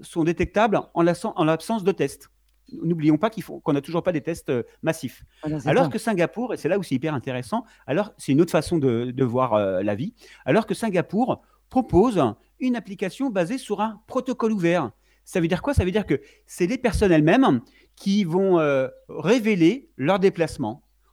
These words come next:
Speaker 1: en disant, « Moi, je suis allé là-bas, moi, je suis allé là-bas, moi, je suis allé, allé là-bas. »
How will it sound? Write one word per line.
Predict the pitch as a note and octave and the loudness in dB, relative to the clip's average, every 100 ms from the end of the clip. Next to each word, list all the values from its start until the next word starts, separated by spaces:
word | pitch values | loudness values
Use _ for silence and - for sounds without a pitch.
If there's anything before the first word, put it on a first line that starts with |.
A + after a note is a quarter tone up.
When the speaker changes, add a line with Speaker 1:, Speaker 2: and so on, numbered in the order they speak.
| - | -12
Speaker 1:
en | |
disant, « | D3 D3+ G3 | -8 -4 -2
Moi, | F#3+ | -2
je | D#3+ | -4
suis | D#3 D3 | -6 0
allé | D#3 C#3+ | 0 2
là-bas, | B2 B2 A#3+ | 0 2 2
moi, | A3+ | 0
je | E3 | -2
suis | E3 D#3 C#3 | -6 -4 -2
allé | C3+ | 0
là-bas, | B2+ A#2+ G3 | 0 0 0
moi, | A3 | -2
je | D3+ | -4
suis | D3+ D3 | -8 -6
allé, | C3 B2+ C3+ | -4 -4 -6
allé | C3+ B2+ | -4 -4
là-bas. » | B2 A#2 A3 | -2 -2 -4